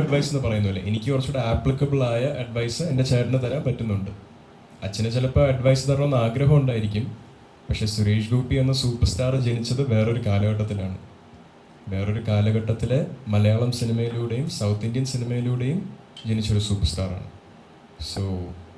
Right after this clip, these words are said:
I don't think, again, സിനിമയുടെ റിക്വയർമെന്റ്സും ആക്ടേഴ്സിൻ്റെ റിക്വയർമെന്റ്സും വളരെ ഫാസ്റ്റ് പേസിൽ ചേഞ്ച് ചെയ്യുന്നൊരു മേഖലയാണിത്.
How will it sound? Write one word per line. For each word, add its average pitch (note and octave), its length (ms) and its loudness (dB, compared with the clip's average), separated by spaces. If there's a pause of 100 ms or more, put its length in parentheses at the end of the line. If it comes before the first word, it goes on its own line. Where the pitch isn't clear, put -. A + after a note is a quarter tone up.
(800)
I G#2 80 0
don't B2 200 0
think, C3+ 140 -2 (200)
again, A2 200 0 (220)
സിനിമയുടെ A#2+ 540 2 (100)
റിക്വയർമെന്റ്സും B2+ 720 0 (360)
ആക്ടേഴ്സിൻ്റെ B2 520 -2
റിക്വയർമെന്റ്സും A#2+ 640 -2 (800)
വളരെ A2+ 280 0 (120)
ഫാസ്റ്റ് A2+ 380 -4
പേസിൽ B2+ 360 -2 (180)
ചേഞ്ച് A#2+ 340 2
ചെയ്യുന്നൊരു C3 460 4
മേഖലയാണിത്. F#2+ 540 -4